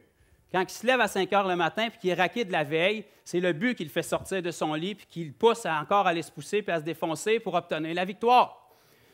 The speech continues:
Parce qu'il sait que s'il y va pas, il y a un autre athlète à côté qui va avoir la volonté de le faire. C'est la même chose pour un enfant de Dieu. C'est pas parce que ça nous tente qu'on le fait bien souvent.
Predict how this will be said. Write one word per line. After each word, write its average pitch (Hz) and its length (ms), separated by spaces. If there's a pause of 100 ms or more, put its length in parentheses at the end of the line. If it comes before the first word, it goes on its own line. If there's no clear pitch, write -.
(140)
Parce 143 160
qu'il 165 160
sait 240 180
que 240 80
s'il 214 240
y 185 60
va 160 160
pas, 196 180
il 190 60
y - 20
a 185 40
un 185 100
autre 247 180
athlète 170 320
à 160 60
côté 160 340
qui - 80
va 175 60
avoir 165 120
la 170 100
volonté 165 360
de 180 60
le 180 80
faire. 214 340 (680)
C'est - 100
la 170 140
même 202 160
chose 226 280
pour 170 140
un 170 80
enfant 175 320
de 196 80
Dieu. 208 380 (1000)
C'est - 160
pas 226 200
parce 190 180
que 190 100
ça 175 140
nous 185 140
tente 254 420
qu'on 165 160
le 143 60
fait 185 180
bien 165 140
souvent. 151 400